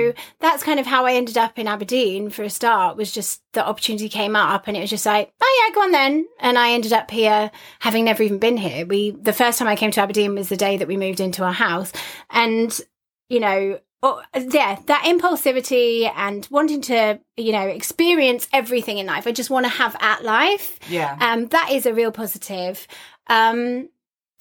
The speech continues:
Speaker 1: and yeah, I think the other positive, sometimes I think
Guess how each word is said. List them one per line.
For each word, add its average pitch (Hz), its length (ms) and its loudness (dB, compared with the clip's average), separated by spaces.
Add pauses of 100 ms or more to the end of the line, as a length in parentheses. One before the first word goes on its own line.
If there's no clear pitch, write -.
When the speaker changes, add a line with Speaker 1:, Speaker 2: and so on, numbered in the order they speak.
(340)
Speaker 1:
and 285 800 0 (480)
yeah, 339 360 2
I 349 120 2
think 427 260 -2
the - 200 0
other 403 280 4
positive, 208 460 -4
sometimes 214 720 -2
I - 80 -8
think 190 440 -8